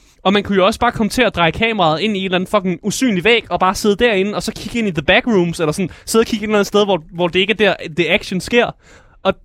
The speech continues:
og det synes jeg også bare er irriterende, at de ikke bare kunne lave en fast kameravinkel, som viser mig det essentielle,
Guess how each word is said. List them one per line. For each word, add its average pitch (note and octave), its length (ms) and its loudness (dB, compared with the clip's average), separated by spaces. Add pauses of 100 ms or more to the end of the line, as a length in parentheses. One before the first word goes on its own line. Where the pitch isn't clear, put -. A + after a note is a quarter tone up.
og F#3+ 140 -8
det B3 160 2
synes G#3+ 160 -6
jeg A#3 60 2
også G#3+ 120 -2
bare A3+ 200 2
er G3 40 -6
irriterende, F#3+ 480 0
at D3+ 60 -8
de F#3+ 60 -6
ikke F#3+ 120 -8
bare G3 140 2
kunne G3+ 200 -6
lave F#3+ 180 -2
en F#3+ 60 -6
fast - 280 -4
kameravinkel, F3 680 -2
som F3 140 -6
viser G3 200 -8
mig D#3+ 140 -4
det E3+ 140 -6
essentielle, F3 500 0